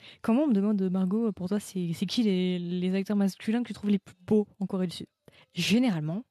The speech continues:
les deux noms qui me viennent tout de suite, c'est Lee Soo-hyuk et Lee Dong-wook. Maintenant, il, Lee Ha-jun, je l'aimais beaucoup, hein.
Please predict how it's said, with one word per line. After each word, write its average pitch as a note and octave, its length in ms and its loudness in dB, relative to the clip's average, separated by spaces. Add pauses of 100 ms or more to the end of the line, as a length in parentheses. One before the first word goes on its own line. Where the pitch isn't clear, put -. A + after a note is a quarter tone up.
(160)
les F3 100 0
deux F3 100 0
noms A#3 140 4
qui G#3 160 -2
me F3 100 2
viennent E3 220 -2
tout - 100 -14
de - 80 -18
suite, - 300 -8 (160)
c'est - 320 -2
Lee G3+ 100 2
Soo-hyuk G3+ 540 0 (160)
et F#3+ 60 2
Lee F#3+ 60 2
Dong-wook. F3+ 420 0 (1040)
Maintenant, G3+ 180 4
il, G#3 160 4 (320)
Lee A#3+ 160 4
Ha-jun, D#4+ 240 2
je B3 60 0
l'aimais G3 180 2
beaucoup, F#3 380 -6
hein. A#3 100 -8